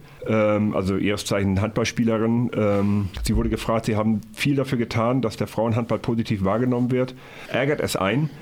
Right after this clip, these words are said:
dass er nun wegen dieser Sache in den Schlagzeilen steht? Ich finde es eher bewundernswert, welchen Mut die Mädels gefasst haben, um jetzt auch, äh, gegen anfangs viel Gegenwind und Shitstorm an die Öffentlichkeit zu gehen. Der Weg war mit sehr viel Risiko behaftet. Kurzfristig,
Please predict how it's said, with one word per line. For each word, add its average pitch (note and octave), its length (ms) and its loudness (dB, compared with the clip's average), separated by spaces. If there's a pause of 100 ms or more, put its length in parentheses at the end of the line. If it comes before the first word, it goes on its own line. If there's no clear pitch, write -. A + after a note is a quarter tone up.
(160)
dass G#2+ 160 -2
er A2+ 80 2
nun B2 260 2
wegen A2+ 200 0
dieser C3 260 0
Sache B2 220 0
in - 100 0
den G2+ 100 0
Schlagzeilen B2 500 -2
steht? C#3+ 320 -2 (800)
Ich G2+ 120 -4
finde C3+ 240 0
es A2+ 100 -2
eher B2+ 260 2
bewundernswert, C#3 880 0 (280)
welchen A2 240 2
Mut A2+ 300 2
die A#2 60 2
Mädels C3 340 0
gefasst C3 380 -4
haben, A#2+ 280 0
um G2+ 220 0
jetzt A#2+ 460 -2
auch, - 240 -2 (400)
äh, G2 260 0
gegen F#2+ 260 -2
anfangs G#2+ 400 -4
viel C#3 240 0
Gegenwind B2+ 500 0
und - 140 -2
Shitstorm A#2+ 580 -2 (220)
an - 120 0
die - 100 0
Öffentlichkeit - 480 -2
zu F2+ 100 -4
gehen. F2 280 0 (520)
Der F#2+ 120 0
Weg C3 180 0
war B2 60 2
mit A2+ 140 0
sehr A#2+ 100 0
viel A2 160 -2
Risiko B2+ 360 0
behaftet. B2 480 -2
Kurzfristig, A#2 520 -2